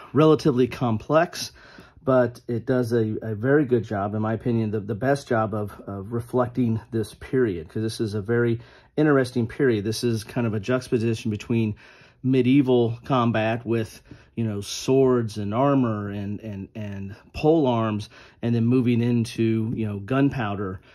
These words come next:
and, uh, prevalent use of gunpowder and the mix between those two, you know, between, hence the name Musket and Pike. And so you see, uh, through this period, gunpowder becoming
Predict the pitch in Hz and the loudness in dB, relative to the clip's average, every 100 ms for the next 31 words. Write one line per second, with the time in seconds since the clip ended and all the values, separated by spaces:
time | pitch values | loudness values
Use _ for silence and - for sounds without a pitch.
0 | - - 113 107 104 107 107 - - 139 | -14 -4 -4 -4 -6 -8 -12 -12 -4 -2
1 | 123 123 113 117 110 95 117 117 117 104 | 0 -2 -2 -6 -6 -8 -4 -4 -2 -4
2 | 98 101 107 104 123 139 190 - - 113 | -2 -2 -2 0 4 4 4 -2 -8 -8
3 | - 117 101 87 80 92 - - 95 71 | -4 -4 -4 -6 -8 -10 -14 -10 -10 -10
4 | - 107 98 92 - 113 101 104 - _ | -10 -8 -8 -10 -8 -6 -4 -6 -8 _
5 | _ _ 143 120 - 107 101 101 98 98 | _ _ -2 -2 -2 -4 -4 -6 -6 -6
6 | - - 98 - - _ _ - 95 82 | -8 -8 -10 -10 -20 _ _ -16 -14 -12
7 | 85 - - - 147 95 - 98 104 107 | -14 -16 -14 -6 -4 -4 -6 -10 -6 -6
8 | 104 - 110 104 - - - _ - - | -6 -6 -6 -6 -10 -20 -20 _ -16 -14
9 | - 156 123 117 - 120 107 101 120 123 | 2 2 2 -4 -2 -2 -2 -2 0 0
10 | 123 110 104 101 104 117 110 104 | 0 -2 -2 -4 -4 -2 -2 -2